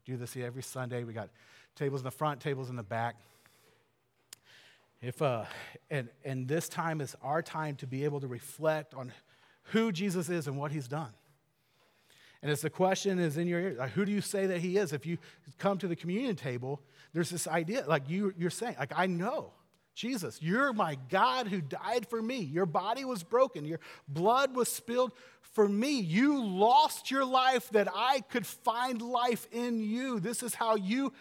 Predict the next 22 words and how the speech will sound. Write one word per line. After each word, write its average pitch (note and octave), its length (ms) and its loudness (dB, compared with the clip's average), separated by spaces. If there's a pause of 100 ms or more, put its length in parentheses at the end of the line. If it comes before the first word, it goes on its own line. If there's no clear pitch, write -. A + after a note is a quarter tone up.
(180)
have G#3+ 260 4 (240)
loved G3+ 540 2
me." G#3+ 240 0
And E3 100 -4
as C#3+ 140 -4
you G3+ 140 -4
reflect F#3 580 -6
on F#3+ 180 -2
that, D#3+ 280 -4
my D3+ 140 -10
friends, - 480 -16 (1200)
may B2+ 120 -8
I C3+ 140 -2
encourage C#3 500 -12
you C3+ 80 -14
to A2+ 80 -10
ask A#2+ 240 -14
God A#2+ 320 -14 (2750)
that A#2+ 80 -12
may A2 240 -8 (540)
Jesus' D#3+ 720 -8
life C3+ 760 -14